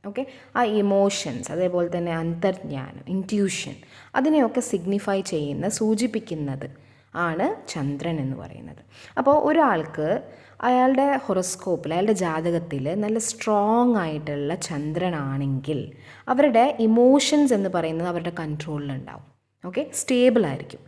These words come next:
ഇമോഷണൽ സ്റ്റെബിലിറ്റി എന്ന് പറയില്ലേ, എവിടെ എങ്ങനെ, ആ, നമ്മുടെ ഇമോഷൻസിനെ കൈകാര്യം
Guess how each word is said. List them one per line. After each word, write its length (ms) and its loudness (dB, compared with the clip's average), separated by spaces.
ഇമോഷണൽ 360 6
സ്റ്റെബിലിറ്റി 540 2
എന്ന് 160 0
പറയില്ലേ, 380 -10
എവിടെ 220 2
എങ്ങനെ, 320 0
ആ, 40 -6
നമ്മുടെ 280 0
ഇമോഷൻസിനെ 720 -2
കൈകാര്യം 440 -2